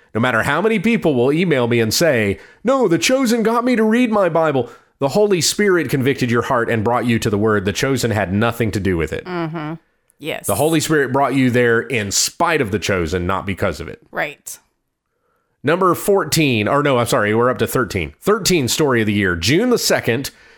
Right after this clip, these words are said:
Speaker 1: the debut of Shiny Happy People on Amazon about the Duggar family and some of the, uh, horrific teachings of Bill Gothard
Speaker 2: Oh, yeah.
Speaker 1: that had influenced the Duggars. And I, I really
Speaker 2: That was
Speaker 1: was
Speaker 2: this year?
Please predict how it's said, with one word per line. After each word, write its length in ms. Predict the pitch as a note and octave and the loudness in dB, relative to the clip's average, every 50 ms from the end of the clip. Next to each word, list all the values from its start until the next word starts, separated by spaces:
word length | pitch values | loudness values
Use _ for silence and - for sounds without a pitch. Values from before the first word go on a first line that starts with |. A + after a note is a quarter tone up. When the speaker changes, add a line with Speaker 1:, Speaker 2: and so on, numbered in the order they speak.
| _ _ _ _ _ - | _ _ _ _ _ -6
Speaker 1:
the 80 | A2+ | -2
debut 440 | A#2 C#3 D3 E3 E3 D3 D#3 D#3+ D3 | 0 0 2 2 2 2 2 2 2
of 100 | B2+ G2+ | 2 0
Shiny 440 | - - - D#3+ E3 G#3 A3 A3+ G#3+ | 0 0 0 0 2 2 2 2 2
Happy 360 | D#3 F3+ F3 F3+ - G3+ G3 | 0 0 0 0 0 0 0
People 580 | D3+ - - F3 C#3 - B2+ A2+ G#2 G#2 A2+ - - | 0 0 0 -2 0 0 0 0 0 0 0 -2 0
on 220 | C3+ A#2+ A#2+ B2 | 0 0 0 0
Amazon 840 | C3+ - D3+ D#3 D#3 D#3+ C#3+ A2+ F#2+ A2+ G#2 F2 D#2+ D#2+ E2 F#2+ G2+ - _ _ _ _ _ _ - | 0 0 0 0 0 0 0 0 0 0 0 0 -2 -2 -2 -2 -4 -4 _ _ _ _ _ _ -8
about 320 | G#2+ G2+ A#2+ A#2+ B2 A#2+ | -4 -2 0 0 -2 0
the 80 | A#2+ B2+ | -2 -2
Duggar 380 | A2 G2+ C#3 D3 C#3 C3 A#2 G#2+ | -2 0 0 0 2 0 0 0
family 640 | - A#2 G2 F2 E2+ E2 D#2+ D#2+ E2 F#2 G2+ - _ _ _ _ _ _ _ _ - | 0 -2 -2 -2 -2 -2 -2 -2 -2 -2 -4 -6 _ _ _ _ _ _ _ _ -6
and 220 | - G2 G#2 G#2+ G2+ | -4 -2 -2 0 0
some 260 | - - C3+ C3 B2+ | 0 0 0 0 0
of 180 | B2 A2+ F#2 | 0 -2 0
the, 280 | G#2+ A#2+ A2+ A2 G#2+ G#2+ | 0 0 2 2 2 2
uh, 460 | G#2 G#2 G2+ G2 F#2+ G2 F#2+ G2 - | 2 2 2 0 0 0 0 0 -2
horrific 460 | A2 B2+ B2 C#3 E3 - C#3+ B2+ G2 | 0 0 0 0 0 0 -2 -4 -2
teachings 760 | - - C#3 C3 A2+ - C3 A#2 G#2 G2 F#2+ - - - - - - | -2 -2 0 0 0 0 0 0 0 0 0 0 -2 -2 -4 -4 -4
of 480 | C3 A#2+ A2+ A2 G2+ F#2+ F2 - - - | -2 0 0 0 0 -2 -4 -8 -6 -2
Bill 140 | - C#3+ B2+ | -2 0 0
Gothard 540 | G2 A#2 A#2 B2 B2 - F#2+ C#2 C2 - - - _ _ _ _ _ - | 0 -2 -2 -2 -2 -2 -4 -8 -8 -12 -18 -20 _ _ _ _ _ -12
Speaker 2:
Oh, 180 | F3+ F3+ G#3+ G#3 | -8 -4 -2 -2
yeah. 520 | G3+ F#3+ F#3+ F#3+ G3+ G3+ F3+ C#3+ A2+ C#3+ D3 - | -2 -2 -2 -2 -2 -2 -2 -4 -6 -6 -4 -4
Speaker 1:
that 120 | G#2+ G2+ | -2 0
had 140 | A2+ A2+ A2 | 0 0 2
influenced 540 | A#2+ C3 B2+ A2+ C3 C3 A#2+ A#2 A2 - - | 2 0 0 0 0 0 2 0 0 -2 -4
the 80 | A#2 | -2
Duggars. 480 | G2+ A#2 A2+ G#2 A2 A2 A2 G2 - - | 0 0 0 0 0 0 0 0 0 -2
And 200 | G2+ F#2 F2+ E2+ - - - - - - | -2 -2 -4 -6 -8 -12 -20 -20 -10 -4
I, 140 | - D3+ D#3+ | -2 -2 0
I 100 | - - | 0 0
really 400 | F#3 G#3+ F#3+ E3 G3 A3+ A3+ G3+ E3+ | 0 0 2 2 2 2 2 2 2
Speaker 2:
That 100 | D3 C#3 | 2 0
was 100 | C3+ A#2+ | 0 0
Speaker 1:
was 40 | - | 0
Speaker 2:
this 220 | G3+ A3 - - | -2 -2 -2 -2
year? 240 | F4+ F4+ G4 G#4 F#4 | -2 -2 -4 -4 -8